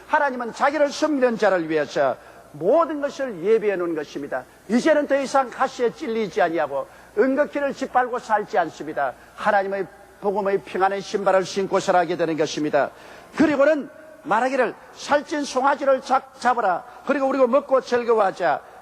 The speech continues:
이내 아들은 죽었다가 살아났으며 잃었다가 얻었으니 즐거워하는 것이 마땅하다고 말한 것입니다. 여러분, 여기에 탕자가 돌아오매 아버지는 그가 이제는 주인으로 돌아오는 것이 아니라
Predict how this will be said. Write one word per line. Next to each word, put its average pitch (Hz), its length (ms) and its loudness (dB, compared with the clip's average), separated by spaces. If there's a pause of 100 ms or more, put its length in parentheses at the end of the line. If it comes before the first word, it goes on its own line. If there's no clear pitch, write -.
(140)
이내 269 200 0
아들은 240 380 0
죽었다가 240 520 0
살아났으며 196 720 -2 (180)
잃었다가 202 600 0
얻었으니 202 520 -2
즐거워하는 233 480 0
것이 233 180 -6
마땅하다고 226 560 -2
말한 208 200 2
것입니다. 190 500 0 (380)
여러분, 208 420 0 (300)
여기에 214 520 2 (220)
탕자가 220 540 0
돌아오매 208 580 2 (320)
아버지는 190 680 -2
그가 220 380 0
이제는 214 440 -4
주인으로 240 520 -2
돌아오는 226 260 2
것이 220 200 -2
아니라 214 340 2